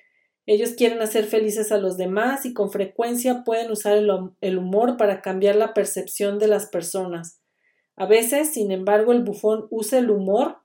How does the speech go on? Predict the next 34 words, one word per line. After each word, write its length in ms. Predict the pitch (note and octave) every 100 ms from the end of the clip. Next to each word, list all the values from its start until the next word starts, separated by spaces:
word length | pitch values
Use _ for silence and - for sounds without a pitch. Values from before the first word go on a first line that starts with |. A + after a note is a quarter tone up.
| -
para 300 | G3 F#3 F3+
cubrir 520 | G3 F#3+ A#3 C#4+ D4
su 260 | - G#3 G#3
propio 400 | G#3 G3+ A3 G#3
dolor. 580 | F#3+ F3 F3 E3+ E3+ -
Uy, 240 | G3+ A3
sí, 280 | G3+ G3+ F#3+
esto 200 | F#3 G#3+
es 100 | G#3
súper 280 | A3 G#3+ G#3
cierto. 500 | G3+ F#3 F3+ E3+ F3 _ _ _ _ _ _ _
Su 140 | -
objetivo 580 | G#3 A3 G#3+ B3 B3 B3+
es 180 | B3+ B3
aligerar 520 | B3 G#3+ G#3+ G#3 G#3+
el 140 | A3 G#3+
mundo 300 | A3 A3+ A#3
y 60 | G#3
hacer 280 | G3 G#3
reír 220 | G3+ G3 G3+
a 60 |
los 200 | F#3 F3
demás. 580 | F3+ F3+ G#3+ D4+ - _ _ _ _ -
Su 200 | - G3+
miedo, 460 | G#3+ A#3 C4 C#4
obviamente, 640 | G#3+ G3 G3 G3 A3 A#3+ A#3
es 100 | -
ser 220 | G#3 G#3
percibido 600 | G#3 G#3 G3 G3+ G#3+ G#3+
como 240 | G3 F#3+
aburrido 800 | F3+ F3+ F#3+ G#3 B3 G#3+ F3 - -
por 160 | F#3+
los 220 | F3+ F3+
demás. 520 | F3+ F3 E3+ E3+ -